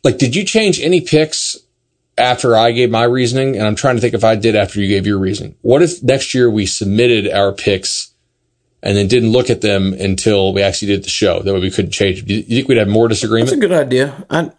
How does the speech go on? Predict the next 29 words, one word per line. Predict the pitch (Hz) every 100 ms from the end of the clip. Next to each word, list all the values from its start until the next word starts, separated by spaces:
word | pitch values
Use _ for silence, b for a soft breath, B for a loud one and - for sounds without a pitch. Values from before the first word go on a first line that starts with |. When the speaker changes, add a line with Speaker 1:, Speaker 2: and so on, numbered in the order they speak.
| _ _ _ _ _ _ _ _ _ _ B B B B B B
Speaker 2:
that's | - -
a |
good | 117 110
idea. | 104 98 104 104
I | - 123
don't | 131 110
know | 120 113
that | 110
I | 110
was, | 104 98 101
uh, | 95 92 87 - _ _ _ _ -
that | 107
I | 107
changed | 104 - 113 95 104
anything, | 101 101 104 110
but, | 95 87 - - -
uh, | 87
human | 104 113 110 95
nature | 101 98 98 92
always | 87 87 92 -
creeps | - 107 95 -
into | 92 87
things. | 92 92 92
And | 90
when | 85
you | 90
listen | 92 - 87
to |
somebody | 90 92 90 87 87